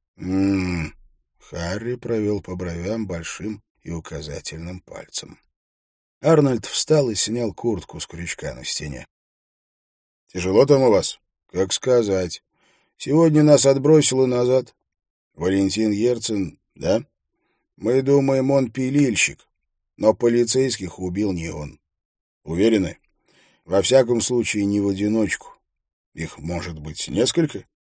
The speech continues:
Катрина предложила такую версию.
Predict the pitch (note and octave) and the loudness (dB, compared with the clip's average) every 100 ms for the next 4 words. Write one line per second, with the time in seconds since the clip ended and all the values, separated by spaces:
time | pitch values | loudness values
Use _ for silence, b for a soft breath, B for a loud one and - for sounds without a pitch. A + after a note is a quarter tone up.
0 | _ _ _ - F3+ A3+ A#3 C3+ A2+ A2+ | _ _ _ 0 2 2 2 2 2 6
1 | A#2+ B2 D#3 C3 G#2+ F#2+ F2+ F2+ E2+ E2 | 6 6 4 0 -2 -4 -4 -4 -4 -4
2 | - - | -6 -8